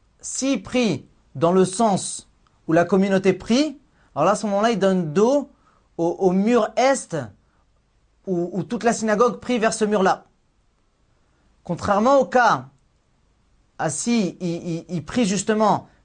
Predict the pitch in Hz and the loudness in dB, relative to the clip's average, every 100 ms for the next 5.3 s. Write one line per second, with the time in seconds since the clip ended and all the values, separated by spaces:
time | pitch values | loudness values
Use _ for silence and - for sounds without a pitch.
0 | _ _ _ _ 160 165 - 214 202 - | _ _ _ _ -4 -2 0 2 2 -2
1 | - - - 123 117 185 254 175 170 190 | -10 -12 -10 -8 0 4 4 4 4 4
2 | 208 254 214 170 - 247 294 - 143 110 | 4 4 4 2 2 4 2 0 -8 -8
3 | - _ _ _ _ _ _ _ _ _ | -10 _ _ _ _ _ _ _ _ _
4 | _ _ _ _ 139 127 220 220 202 196 | _ _ _ _ -8 -2 0 0 0 2
5 | 233 233 | 2 0